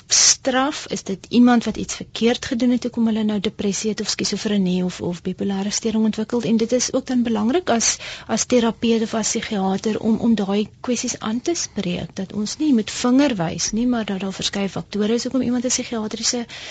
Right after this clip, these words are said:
steurnis ontwikkel en dat ons daai faktore dan moet aanspreek en as span dan moet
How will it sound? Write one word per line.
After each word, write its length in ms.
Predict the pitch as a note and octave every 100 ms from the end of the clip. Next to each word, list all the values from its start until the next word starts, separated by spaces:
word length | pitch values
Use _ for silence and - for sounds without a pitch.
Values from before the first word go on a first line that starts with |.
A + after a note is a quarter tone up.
| -
steurnis 540 | - - B3+ A#3+ A#3 A#3
ontwikkel 480 | A3+ G3+ G3+ B3
en 240 | - A#3 A3+
dat 180 | A3 A#3+
ons 120 | - - -
daai 260 | A3 A3
faktore 500 | G#3+ B3+ - B3+ B3+
dan 180 | B3 B3
moet 160 | B3 -
aanspreek 500 | A#3 B3 - C4 B3
en 160 | A#3+
as 220 | - - -
span 360 | - C4 C4
dan 180 | A#3 G#3
moet 260 | G#3 G3